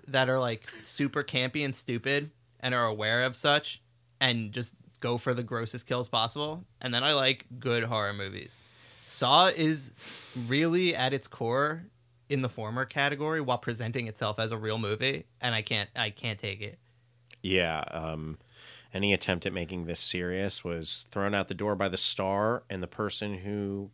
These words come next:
Speaker 2: made this happen in the first place, which is such a weird example of just, like, somebody just, A, ego failing, but B, also, like, re-, reverse fucking themselves,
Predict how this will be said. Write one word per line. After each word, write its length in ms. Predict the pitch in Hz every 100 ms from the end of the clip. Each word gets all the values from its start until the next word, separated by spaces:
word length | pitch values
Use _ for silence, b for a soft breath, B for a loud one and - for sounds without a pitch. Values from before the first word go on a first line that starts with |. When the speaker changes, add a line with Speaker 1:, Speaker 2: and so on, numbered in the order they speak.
| -
Speaker 2:
made 300 | 101 101 107
this 140 | 104 -
happen 300 | 95 - 107
in 100 | 101
the 60 |
first 260 | - 123 -
place, 240 | 82 80
which 140 | 98 107
is 160 | - B B B B
such 300 | - - 123
a 40 | 123
weird 300 | 101 107 104
example 440 | 85 95 95 92
of 80 | 85
just, 220 | 80 87 95
like, 240 | 90 - b b b
somebody 400 | - - 104 95
just, 440 | 90 92 90 - - b b b b _ -
A, 400 | 104 98 95 92
ego 280 | 110 101 95
failing, 480 | 87 90 85 85 87
but 320 | 85 82 90
B, 320 | 104 98 92 87
also, 460 | 92 92 - 95
like, 260 | 87 82 80
re-, 220 | 87 90 87
reverse 540 | 101 98 85 98 101 -
fucking 380 | - 92 98 85
themselves, 560 | 80 - 73 78 -